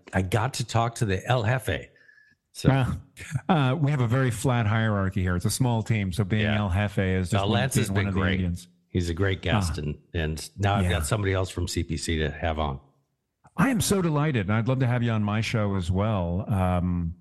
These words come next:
Speaker 2: you know, it's, uh, that this is not blowing smoke or back scratching. It's, um, you know, I just, I think that what Californians need to know more about is what is the national landscape? How does California fit in with these other states?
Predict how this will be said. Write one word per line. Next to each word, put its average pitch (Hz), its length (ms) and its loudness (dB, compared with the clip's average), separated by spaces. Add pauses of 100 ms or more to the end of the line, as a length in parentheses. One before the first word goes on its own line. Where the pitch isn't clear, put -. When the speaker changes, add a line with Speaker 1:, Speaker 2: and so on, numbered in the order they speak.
(160)
Speaker 2:
you 107 80 6
know, 95 160 2
it's, 95 160 -4
uh, 143 340 -2
that 113 200 2
this 113 200 2
is 98 100 0
not 101 300 0
blowing 104 300 2
smoke 98 320 -2
or 92 40 0
back 98 280 2
scratching. 90 560 2
It's, - 300 -2
um, 87 400 2 (680)
you 117 80 6
know, 107 40 4
I 107 60 2
just, 110 300 -2
I 120 120 2
think 139 580 -2
that 127 160 0
what 117 200 0
Californians 113 760 0
need 104 480 0
to 104 340 0
know 98 300 0
more 101 360 0
about 98 480 0
is 92 260 -2
what 98 220 2
is 107 220 0
the 104 80 0
national 90 480 0
landscape? 90 580 0
How 101 140 2
does 101 100 0
California 104 560 2
fit 104 220 2
in 110 260 2
with 95 140 0
these 92 220 0
other 90 240 2
states? - 580 -2